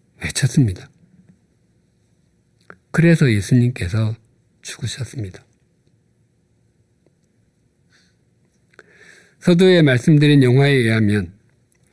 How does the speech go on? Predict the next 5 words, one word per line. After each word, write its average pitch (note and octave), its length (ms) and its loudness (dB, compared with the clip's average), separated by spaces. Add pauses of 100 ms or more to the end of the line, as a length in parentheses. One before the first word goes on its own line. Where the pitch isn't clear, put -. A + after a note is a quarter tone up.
(140)
바라바는 C3 880 2
예수님 F3 460 4
대신 C3 540 0
얼떨결에 E3 600 0
풀려났습니다. A#2+ 840 -2